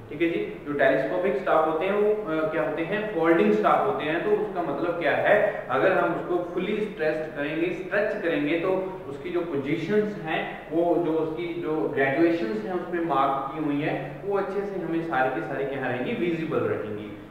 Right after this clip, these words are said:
ठीक है जी, तो इसलिए क्या है, ये इंस्ट्रक्शंस जरूरी है एक स्टाफ मैन के लिए जो उसको पकड़ के रखे हुए है। ठीक है जी, तो, अ,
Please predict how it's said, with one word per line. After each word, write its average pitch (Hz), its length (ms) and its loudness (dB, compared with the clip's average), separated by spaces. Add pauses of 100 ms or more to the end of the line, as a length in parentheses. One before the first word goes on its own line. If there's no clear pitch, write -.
(100)
ठीक 180 120 -4
है 208 100 2
जी, 214 60 0
तो - 320 -4
इसलिए 208 460 8
क्या 170 120 6
है, 170 460 2
ये 170 120 0
इंस्ट्रक्शंस 170 680 -4
जरूरी 190 320 0
है - 300 -2
एक 156 200 0
स्टाफ - 380 0
मैन 170 260 -2
के 165 120 2
लिए 165 200 4
जो 156 100 -2
उसको 165 280 -2 (340)
पकड़ 202 220 2
के 190 140 -2
रखे 165 260 0
हुए 160 360 4
है। - 460 4
ठीक 156 160 -8
है 175 100 -4
जी, 196 60 -4
तो, - 400 -8
अ, 135 400 -2